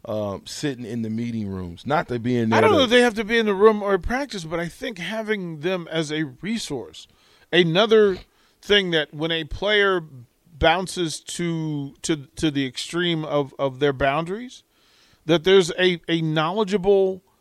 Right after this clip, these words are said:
Speaker 2: positive thinking, experienced Husker player to reinforce that, "Wait, wait, this is a space you shouldn't be in,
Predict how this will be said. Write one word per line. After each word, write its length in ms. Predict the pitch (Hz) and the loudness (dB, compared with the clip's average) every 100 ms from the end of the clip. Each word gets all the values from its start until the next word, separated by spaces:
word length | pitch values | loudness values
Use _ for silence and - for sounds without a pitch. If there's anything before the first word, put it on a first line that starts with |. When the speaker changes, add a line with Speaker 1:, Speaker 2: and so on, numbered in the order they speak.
| _ _ | _ _
Speaker 2:
positive 560 | - 175 190 196 196 170 | -4 -2 -2 0 0 0
thinking, 600 | - 165 151 160 151 143 | -2 -4 -2 -6 -8 -10
experienced 880 | 135 - - 190 185 175 160 - - | -14 -14 -4 -2 0 0 -4 -8 -16
Husker 440 | - 170 160 - 147 | -6 -4 -4 -8 -10
player 600 | - 165 156 127 117 123 _ _ _ _ _ - | -6 -2 -2 -4 -8 -14 _ _ _ _ _ -4
to 120 | 165 | -2
reinforce 840 | 143 160 208 208 170 - 160 151 - | 2 2 2 0 -2 -4 0 -2 -4
that, 180 | 139 120 _ _ | -10 -12 _ _
"Wait, 340 | 147 151 127 | -2 0 -2
wait, 200 | 123 120 | -6 -10
this 180 | 131 127 | -8 -10
is 140 | 143 143 | -10 -10
a 80 | |
space 360 | 139 156 143 - | -8 -4 -4 -4
you 60 | 139 | -8
shouldn't 340 | - 165 170 | -4 -4 -4
be 200 | 143 117 | -4 -6
in, 360 | 117 117 117 | -10 -10 -14